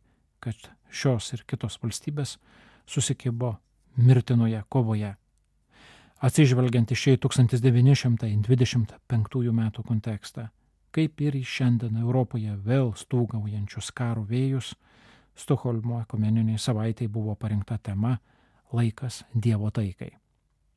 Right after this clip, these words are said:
Popiežiaus Leono sveikinime taip pat minima ekumeninio judėjimo sąsaja su taika ir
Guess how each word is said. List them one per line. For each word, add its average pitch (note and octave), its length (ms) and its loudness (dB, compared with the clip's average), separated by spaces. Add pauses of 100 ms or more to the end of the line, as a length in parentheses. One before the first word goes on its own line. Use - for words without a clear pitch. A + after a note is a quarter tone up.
Popiežiaus A#2 560 -2
Leono A#2 320 0
sveikinime G#2 720 0 (420)
taip F3+ 160 -4
pat D#3+ 160 0
minima A#2 400 2
ekumeninio A2+ 560 0
judėjimo A2+ 560 -2 (340)
sąsaja B2+ 560 -6
su - 200 -10
taika A#2 380 -8
ir A2 180 -6